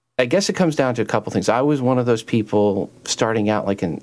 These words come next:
eighth or ninth grade where I used to call into the local radio station in the morning, W B A B, Bob Buckman in the morning. And I used to call in, and it was just a regular caller, so regular that I had a backdoor number to call in. So I didn't have to worry about busy signals whenever I had a joke or a skit I wanted to do.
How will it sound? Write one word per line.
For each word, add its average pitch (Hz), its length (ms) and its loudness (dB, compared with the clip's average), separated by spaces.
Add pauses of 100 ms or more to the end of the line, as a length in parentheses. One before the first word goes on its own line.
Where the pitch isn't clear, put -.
eighth 110 200 2
or 117 60 2
ninth 98 260 0
grade 92 200 0
where 95 100 2
I 98 40 2
used 104 120 -4
to - 60 -16
call 101 320 0
into 98 200 0
the 92 60 0
local 95 320 0
radio 92 320 2
station - 420 -2
in 76 100 0
the 80 60 0
morning, 73 380 -2 (380)
W 95 240 0
B 95 160 0
A 92 120 2
B, 90 260 0
Bob 87 300 -4
Buckman 85 400 -8
in 85 120 -8
the 80 40 -6
morning. 87 460 -2
And 92 100 -4
I 95 40 0
used 104 160 -2
to - 60 -6
call 101 280 0
in, 90 140 -2
and 90 120 -4
it 85 40 -4
was 90 100 -6
just - 120 -4
a 92 40 0
regular 95 400 2
caller, 90 400 -2
so 139 260 0
regular 98 460 0
that 92 140 0
I 90 40 -2
had 90 140 0
a 87 40 0
backdoor 92 480 -2
number 92 260 -2
to - 80 -6
call 64 300 -4
in. 113 140 -8
So - 400 -6
I - 20 0
didn't 98 140 0
have 107 100 -4
to 95 80 -2
worry 95 120 4
about 87 240 -2
busy 92 220 0
signals 82 420 -4
whenever 85 240 -2
I 87 40 -4
had 92 100 0
a 92 60 -4
joke 90 380 0
or 78 80 -2
a 90 60 -2
skit - 340 -2
I 85 80 0
wanted 73 280 -4
to - 80 -12
do. - 280 -2